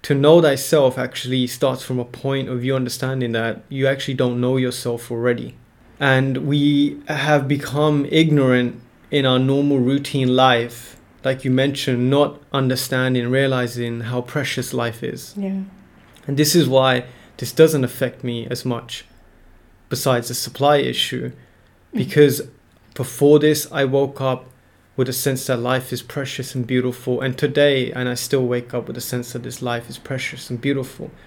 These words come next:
Speaker 1: My only concern is, and what I feel and I see outside is that how much people are suffering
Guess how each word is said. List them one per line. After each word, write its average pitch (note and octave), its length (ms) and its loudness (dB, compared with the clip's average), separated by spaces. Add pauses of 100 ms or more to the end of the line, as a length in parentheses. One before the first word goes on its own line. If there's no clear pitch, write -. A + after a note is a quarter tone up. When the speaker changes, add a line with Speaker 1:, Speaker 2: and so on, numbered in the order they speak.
(380)
Speaker 1:
My C3+ 260 4
only C#3+ 240 2
concern A#2+ 580 -8
is, A#2 340 -8 (360)
and A#2+ 140 -4
what A#2+ 120 0
I - 60 -2
feel C3+ 580 2
and A#2+ 100 -4
I A#2+ 60 -6
see C#3 360 -4
outside B2+ 520 -4
is A#2 140 -8
that A#2 100 -8 (120)
how C3 100 -6
much B2+ 300 -6
people C3 400 -8
are A#2 80 -8
suffering B2 600 -8